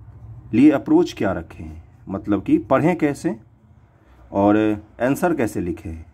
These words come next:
इनका ये नहीं था कि किसी पर्टिकुलर सब्जेक्ट को लेकर, मेन था कि आंसर राइटिंग कैसे किया जाए। ओके, इसी दो चीज़ पर बात करेंगे हम लोग आज। तो सबसे पहले शुरू करते हैं ना कि आंसर राइटिंग के लिए बेसिक चीज़ें क्या चाहिए होती हैं।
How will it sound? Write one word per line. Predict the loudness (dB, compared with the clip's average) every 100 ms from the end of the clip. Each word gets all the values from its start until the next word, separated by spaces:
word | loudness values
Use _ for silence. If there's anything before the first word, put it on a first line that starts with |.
| -4
इनका | 0 2
ये | 2 4
नहीं | 2 2
था | 0
कि | 0
किसी | -2 -6 -4
पर्टिकुलर | -4 -2 -4 -4
सब्जेक्ट | -4 -2 -2
को | -2
लेकर, | -4 -2 -4 -8 _ -20 -8
मेन | 0 2 2
था | 0
कि | 0
आंसर | 0 0 0
राइटिंग | 0 0
कैसे | -2 -4 -8
किया | -8 -10
जाए। | -10 -12
ओके, | -10 -8 -8 -10 _ _ _ _ _ _ _ _ _ -20 -20 -6 -2
इसी | 0 2
दो | 4 4
चीज़ | 0 -2
पर | -6 -4
बात | -4 -4
करेंगे | -8 -10 -8
हम | -10 -10
लोग | -10 -6
आज। | -6 -6 -12 _ _ _ _ _ 0
तो | 4 4 0 -8 _ -8
सबसे | -4 0
पहले | 2 2
शुरू | 2 2
करते | 2 -4 -4
हैं | -6
ना | -6
कि | -6
आंसर | -4 -2 0
राइटिंग | 2 2 2
के |
लिए | 0 2
बेसिक | 2 2 -2
चीज़ें | -4 -2 -2
क्या | -2 -4
चाहिए | -6 -8 -8
होती | -10 -12 -12
हैं। | -12